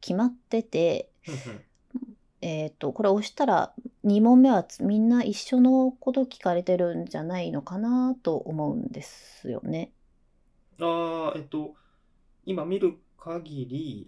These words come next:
Speaker 1: はい。
Speaker 2: あの、し-、あの、症状があるっていう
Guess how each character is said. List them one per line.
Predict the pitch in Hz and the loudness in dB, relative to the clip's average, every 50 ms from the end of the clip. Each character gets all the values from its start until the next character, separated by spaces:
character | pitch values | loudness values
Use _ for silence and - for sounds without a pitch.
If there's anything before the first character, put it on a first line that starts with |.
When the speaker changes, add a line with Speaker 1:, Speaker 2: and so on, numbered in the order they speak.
| - - _ | -20 -20 _
Speaker 1:
は | - - 220 | -8 -4 -4
い。 | 196 170 - - - _ _ _ _ _ _ _ _ _ | -4 -4 -6 -10 -16 _ _ _ _ _ _ _ _ _
Speaker 2:
あ | - 143 | -10 -10
の、 | 135 131 | -10 -10
し-、 | - - - - 190 190 185 - _ _ _ _ _ | -12 -16 -12 -10 -10 -10 -10 -12 _ _ _ _ _
あ | 160 151 147 | -10 -8 -8
の、 | 147 143 147 139 | -8 -10 -12 -14
症 | - - 214 208 208 | -12 -8 -6 -6 -2
状 | 226 214 143 | 0 0 0
が | 117 - - | 0 -2 -2
あ | 175 | -2
る | 185 - 151 127 | -2 -2 -4 -6
っ | _ _ _ _ | _ _ _ _
て | 123 | -12
い | 107 107 104 | -10 -10 -10
う | 98 | -12